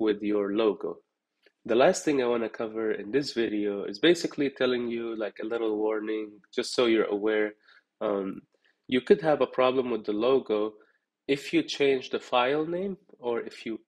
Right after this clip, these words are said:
delete it or if you move it from where it is currently saved.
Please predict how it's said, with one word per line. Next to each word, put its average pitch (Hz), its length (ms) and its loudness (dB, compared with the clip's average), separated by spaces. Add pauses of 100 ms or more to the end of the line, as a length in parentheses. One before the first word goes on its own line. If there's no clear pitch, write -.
(120)
delete 127 440 -2
it 135 260 -2
or 110 160 -4
if - 180 -12
you 117 80 -2
move 117 300 -2
it 117 180 -4
from 104 260 -8
where 110 180 0
it 110 200 -8
is 110 220 -6
currently 104 920 -6
saved. 104 420 -4